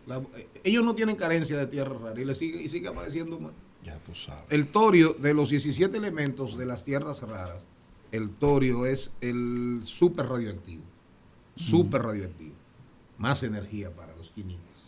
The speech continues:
Speaker 3: Así es.
Speaker 1: Qué vaina.
Speaker 3: Es un tema. Entonces, ellos lo que
Speaker 1: Ay,
Speaker 3: han
Speaker 1: Julián Oroduro, sigue.
Speaker 3: han ido moviéndose, en lugar de ser un exportador de esos minerales de manera, eh, cruda,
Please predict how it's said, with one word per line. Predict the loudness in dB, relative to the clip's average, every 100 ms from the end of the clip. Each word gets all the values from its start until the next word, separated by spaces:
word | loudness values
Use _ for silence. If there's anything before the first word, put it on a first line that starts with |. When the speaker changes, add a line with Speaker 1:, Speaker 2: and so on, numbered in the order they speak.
| 0
Speaker 3:
Así | 0 2 0
es. | 0 -4 -6
Speaker 1:
Qué | -2 -2
vaina. | -2 -6 -8 -8 -6 0
Speaker 3:
Es | 4
un | 4 6
tema. | 6 6 0 -16
Entonces, | 0 4 6 6 4 2
ellos | 8 10 12
lo | 10
que | 10
Speaker 1:
Ay, | 10 12
Speaker 3:
han |
Speaker 1:
Julián | 12 12 12 10 8
Oroduro, | 8 6 8 8 6
sigue. | 4 2 0 -2 -10 8
Speaker 3:
han | 12 12
ido | 12 12
moviéndose, | 12 12 12 12 10 8
en | 8
lugar | 8 8 8
de | 8
ser | 6 6
un | 6
exportador | 4 4 6 8 8
de | 6 6 4 2
esos | 4 4 6 4
minerales | 6 8 10 10 10 4 -2
de | 0 4
manera, | 6 6 8 8 8 6
eh, | 0
cruda, | 4 4 4